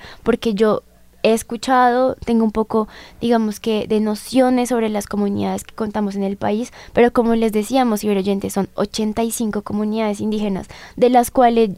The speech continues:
de las cuales yo creo que si le preguntan a cualquier, eh,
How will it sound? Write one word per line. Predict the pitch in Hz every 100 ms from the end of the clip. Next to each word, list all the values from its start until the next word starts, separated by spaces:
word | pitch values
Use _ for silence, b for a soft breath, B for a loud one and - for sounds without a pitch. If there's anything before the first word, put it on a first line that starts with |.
| -
de | 208 233
las | 226
cuales | - 214 208
yo | 208
creo | 226 226
que | 240
si | 254
le | 254
preguntan | - - 240 220 208
a | 208
cualquier, | 233 226 - 196 B B B B B
eh, | 220 214 214